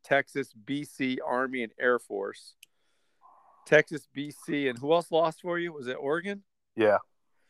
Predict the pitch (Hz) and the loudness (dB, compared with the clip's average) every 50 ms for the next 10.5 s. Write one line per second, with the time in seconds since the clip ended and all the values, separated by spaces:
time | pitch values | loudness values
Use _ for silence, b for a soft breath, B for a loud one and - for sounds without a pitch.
0 | _ _ _ _ _ _ _ _ _ _ _ - 120 110 113 117 113 135 143 147 | _ _ _ _ _ _ _ _ _ _ _ -10 -8 -8 -8 -8 -8 -8 -8 -8
1 | 143 143 135 - - 135 135 131 - - 135 127 123 120 127 127 127 123 120 117 | -10 -14 -10 -6 -4 -4 -4 -6 -6 -6 -4 -4 -2 -2 -4 -4 -4 -4 -4 -4
2 | 117 120 117 120 120 120 117 120 - - - 143 143 143 127 131 127 123 120 - | -4 -4 -6 -8 -4 -2 -2 -2 2 4 6 6 6 6 2 0 -4 -4 -4 -4
3 | 127 120 123 120 117 110 104 101 117 110 - - - 113 101 - - 107 101 - | -4 -4 -4 -4 -6 -8 -8 -8 -8 -8 -8 -6 -6 -6 -6 -4 -6 -6 -6 -8
4 | - - - 131 120 - 123 101 110 107 110 107 104 107 101 - - 113 113 104 | -8 -4 -2 -2 -2 -2 -6 -6 -4 -4 -2 -2 -2 -4 -2 0 0 0 0 -2
5 | 104 101 98 95 95 95 _ _ _ _ _ _ _ _ _ _ - - - - | -4 -6 -6 -6 -8 -10 _ _ _ _ _ _ _ _ _ _ -20 -2 2 4
6 | 180 147 139 - 170 160 139 151 170 196 - - 151 131 - - 127 117 117 113 | 4 4 6 4 4 4 4 0 -2 -2 -2 -2 -4 -4 -2 -2 -2 -2 -2 -2
7 | 110 _ _ _ _ _ _ _ _ _ _ _ - 117 117 120 127 123 123 123 | -4 _ _ _ _ _ _ _ _ _ _ _ -6 -4 -2 2 6 10 12 12
8 | 123 123 120 123 117 113 113 104 117 113 113 110 101 _ - 113 98 95 90 87 | 12 10 8 4 0 0 0 2 0 0 0 0 -4 _ -14 -12 -12 -12 -14 -20
9 | _ _ _ _ _ _ - 107 110 110 120 120 123 120 123 131 131 - - 131 | _ _ _ _ _ _ -8 -6 -4 -2 -2 -2 -2 -2 -2 -4 -6 -6 -10 -16
10 | 117 - - - 143 135 139 135 135 - | -16 -10 -2 4 4 4 4 4 0 -6